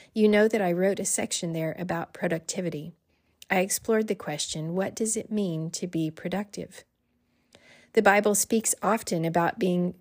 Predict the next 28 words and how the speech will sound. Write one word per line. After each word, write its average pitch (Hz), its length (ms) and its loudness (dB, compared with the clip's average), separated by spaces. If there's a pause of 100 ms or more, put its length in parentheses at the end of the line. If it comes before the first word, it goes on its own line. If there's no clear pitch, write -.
(300)
about 175 360 2
producing 190 480 2
fruit. - 480 -4 (300)
In 180 200 2
fact, - 540 0 (440)
the 208 80 6
large 190 400 6
majority 208 560 8
of 160 160 2
books 180 260 -2
in 180 160 2
the 180 60 4
Bible 170 480 -4 (100)
mention 185 400 0
fruit. - 460 -2 (600)
And 185 160 2
we 196 120 4
could 196 160 0
study 190 320 4
this 175 260 0
in 170 160 -4
depth, 180 420 -2
which 180 320 0
I 190 160 2
won't 220 280 0
do 202 140 0
here 185 280 0
today, 170 540 -2